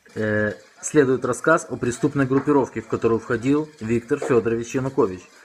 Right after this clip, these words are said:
Вы думаете, разговор пойдёт о шапках? Нет, берите выше. Они отбирали шубы, ботинки, кольца отрезали вместе с пальцами, а серёжки вырывали с ушами.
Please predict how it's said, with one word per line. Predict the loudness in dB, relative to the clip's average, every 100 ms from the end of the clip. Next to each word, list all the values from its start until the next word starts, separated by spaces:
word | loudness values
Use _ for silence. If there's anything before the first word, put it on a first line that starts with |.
| -4
Вы | 0
думаете, | 2 2 0
разговор | -2 0 0 2
пойдёт | 2 2 0 -2
о | 0 0
шапках? | 2 0 0 -6 -12 -16 -12
Нет, | -6 -2 0 0 -4 -4
берите | 2 2 0 -4
выше. | -6 -8 -14 -20 _ _ _ _ _ _ -20 -20 0
Они | 2 4
отбирали | 2 4 4 4 2
шубы, | -2 -2 0 0 -2 2
ботинки, | 2 2 0 -4 -6 -8 -10 -16 6
кольца | 6 6 2
отрезали | 2 2 4 4 4
вместе | 0 -4 -6
с | -4
пальцами, | 4 4 4 -4 -8 -10 -8 -10 -10 _ _ -4
а | 2 2
серёжки | 4 2 2 0 -8 -14 -12 0
вырывали | 4 4 4 0 -2
с | -6 -8
ушами. | 0 2 2 -4